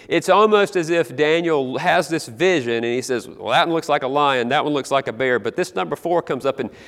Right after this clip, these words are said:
Daniel has no earthly frame of reference to see what this one's about. So look at it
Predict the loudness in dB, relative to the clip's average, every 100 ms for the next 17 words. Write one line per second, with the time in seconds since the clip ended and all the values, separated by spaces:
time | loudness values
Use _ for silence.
0 | -20 0 4 4 4 0 2 0 0 0
1 | 2 6 6 4 2 0 0 -2 -6 -6
2 | -6 -6 -4 -4 0 -2 -2 -8 -10 -12
3 | -8 -6 -4 -2 -2 -2 -6 -6 -8 -6
4 | -4 -6 -6 -4 -4 -4 -4 -4 -8